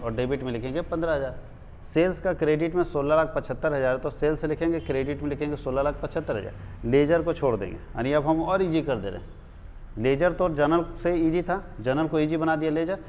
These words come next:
अब लेजर से भी easy है, उतना सारा लेजर भी कौन check करेगा? बीस पच्चीस हज़ार अगर लेजर बन गया, बीस पच्चीस लेजर बन गया, तो कौन बार बार check करते रहेगा? डेबिट कितना, क्रेडिट कितना?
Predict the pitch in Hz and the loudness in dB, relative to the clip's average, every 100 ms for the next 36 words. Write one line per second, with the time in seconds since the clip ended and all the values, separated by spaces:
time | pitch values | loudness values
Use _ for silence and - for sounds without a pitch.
0 | - - 127 135 151 175 214 214 196 175 | -16 0 0 4 2 2 0 0 2 0
1 | 151 143 127 139 196 175 185 180 170 196 | 2 2 2 2 0 2 2 4 4 2
2 | 202 202 196 185 143 120 113 117 147 156 | 2 0 0 0 0 2 2 0 0 0
3 | 147 156 160 156 151 147 139 151 147 143 | 0 0 2 2 2 2 2 2 2 2
4 | 143 135 151 147 147 151 131 131 156 139 | 2 2 0 -2 -2 -2 0 2 2 0
5 | 120 127 151 - - - 180 226 208 190 | 0 0 -2 -8 -10 -2 2 6 6 6
6 | 160 143 131 107 104 98 104 107 131 139 | 4 0 -2 -4 -4 -4 -2 2 2 2
7 | 143 127 135 - 123 123 123 127 135 | -2 -2 -2 0 0 0 -2 -6 -8